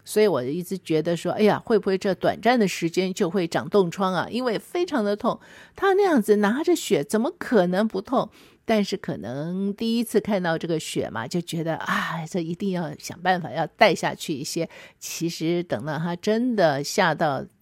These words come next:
呃，下面的时候，雪一定都化了。不过刚好呢，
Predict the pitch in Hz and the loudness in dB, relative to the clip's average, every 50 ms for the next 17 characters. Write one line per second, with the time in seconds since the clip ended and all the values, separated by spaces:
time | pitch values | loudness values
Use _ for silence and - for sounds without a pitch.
0 | _ - - 180 151 156 - - 214 180 156 160 165 160 147 139 139 - - - | _ -18 -14 -14 -12 -12 -8 -4 -2 -2 -2 -2 -4 -8 -8 -8 -10 -10 -10 -8
1 | 143 160 151 - - - 127 - 180 185 170 165 175 170 - - 208 170 101 - | -8 -8 -8 -8 -8 -8 -8 -6 -4 -4 -4 -4 -6 -8 -4 -2 -2 0 0 -2
2 | - - - - - - - _ - 247 262 269 - 427 427 415 370 277 165 151 | -8 -14 -20 -20 -20 -20 -20 _ 0 2 2 4 4 2 2 2 0 -2 -2 0
3 | 151 160 180 | -2 -2 -4